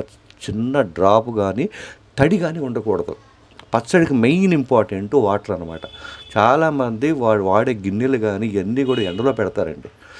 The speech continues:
ముందు అర్జెంటుగా ఈ ప్యాన్ మార్చాలి. ఆ, మెంతులు చూసారు కదా అండి, ఈ హాఫ్ కేజీ టమోటాలకి హాఫ్ స్పూన్ అండి,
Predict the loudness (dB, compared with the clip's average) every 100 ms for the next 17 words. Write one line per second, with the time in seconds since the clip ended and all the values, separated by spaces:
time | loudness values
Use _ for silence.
0 | -20 -20 -12 -6 -2 -2 -2 -2 -2 0
1 | -2 -2 -2 -2 0 -2 -4 -8 -10 -14
2 | -20 -20 -6 0 0 2 0 0 -2 -2
3 | -2 -2 -2 -2 -2 -4 -4 -2 2 4
4 | 2 0 0 0 -2 -2 -4 -4 -4 -4
5 | -4 -4 -4 -6 -20 -12 -2 -2 -2 -8
6 | -2 0 0 -4